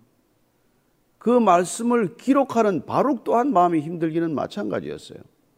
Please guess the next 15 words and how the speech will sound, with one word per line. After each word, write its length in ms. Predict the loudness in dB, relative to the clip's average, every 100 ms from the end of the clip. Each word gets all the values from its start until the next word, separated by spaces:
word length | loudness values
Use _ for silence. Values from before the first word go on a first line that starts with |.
| _ _ _ _ _
물론 300 | 4 4 6
바룩에게 480 | 4 4 2 0 0
직접 480 | -2 -4 -4 -4
하나님의 300 | -2 -2 0
말씀이 380 | 2 0 0 -6
임한 360 | -4 -2 -2 -2
것은 240 | -4 -4
아닙니다. 400 | -4 -6 -10 -14 -20 _ _ _ _ _ _
그러나 260 | 4 6
그는 180 | 4 4
예레미야 380 | 4 4 4 2
선지자를 800 | -2 -4 -2 0 0 0 -4 -16 _ _ _
정말 260 | 0 0
하나님의 440 | 2 2 2 2 -4
사자로 600 | -2 -2 2 2 0